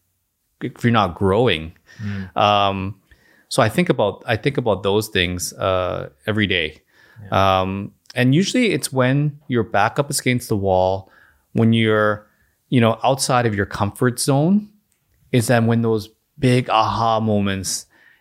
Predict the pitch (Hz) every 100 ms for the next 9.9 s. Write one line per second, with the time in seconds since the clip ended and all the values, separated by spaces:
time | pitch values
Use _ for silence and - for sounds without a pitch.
0 | _ 117 110 107 98 123 117 - 110 -
1 | 107 98 104 95 98 _ _ _ _ _
2 | _ _ _ _ _ _ - 113 113 113
3 | 110 110 - 120 123 - 110 107 98 113
4 | 104 - - - 107 95 98 104 104 104
5 | 98 98 92 - 101 - 101 104 101 120
6 | 120 107 110 - 110 - 107 104 95 95
7 | 92 95 _ _ _ _ _ _ - -
8 | 151 165 110 82 - 110 110 113 113 104
9 | 101 117 107 98 - 135 156 143